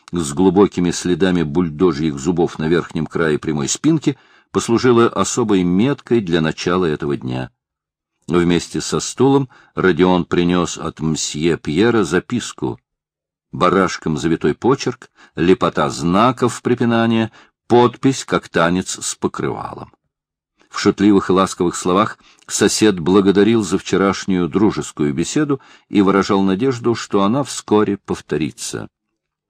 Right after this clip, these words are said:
"Позвольте вас заверить", так кончалась записка, "что физически я очень, очень силен", дважды по линейке подчеркнуто.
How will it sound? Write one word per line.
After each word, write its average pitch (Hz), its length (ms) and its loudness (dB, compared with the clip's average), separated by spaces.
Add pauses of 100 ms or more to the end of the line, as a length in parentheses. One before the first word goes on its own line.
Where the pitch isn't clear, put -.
(440)
"Позвольте 90 540 0
вас 98 440 -2
заверить", 85 800 -2 (320)
так 76 240 -4
кончалась 62 460 -8
записка, - 640 -10 (240)
"что 123 220 2
физически 113 580 2
я 107 280 4 (120)
очень, - 520 -2 (480)
очень 135 540 2
силен", 80 540 2 (580)
дважды 71 640 -2
по - 160 -8
линейке 69 440 -6
подчеркнуто. - 680 -14